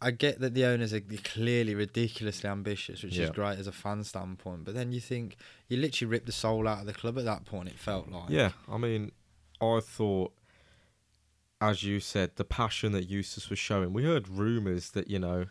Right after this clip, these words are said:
Speaker 2: he was looking elsewhere or it might be going. And then those last couple of weeks, I thought there was no chance.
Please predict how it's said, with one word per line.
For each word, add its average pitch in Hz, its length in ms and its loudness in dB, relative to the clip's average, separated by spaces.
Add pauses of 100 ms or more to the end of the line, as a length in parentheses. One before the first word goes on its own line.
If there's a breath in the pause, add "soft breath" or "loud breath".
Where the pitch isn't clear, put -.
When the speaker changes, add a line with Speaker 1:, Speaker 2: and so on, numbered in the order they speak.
Speaker 2:
he 98 140 -4
was 92 200 -2 (320)
looking 92 260 -4
elsewhere 98 360 0
or 92 120 4
it 87 80 2
might 92 340 0
be 90 80 -6
going. 92 440 2 (640 soft breath)
And 117 140 4
then 110 260 2 (380)
those 117 260 4
last 110 240 2
couple 101 280 -2
of 98 40 -2
weeks, 113 420 0
I 117 80 0
thought 113 200 -2
there 98 100 2
was 90 140 0
no 110 200 2
chance. 82 560 -4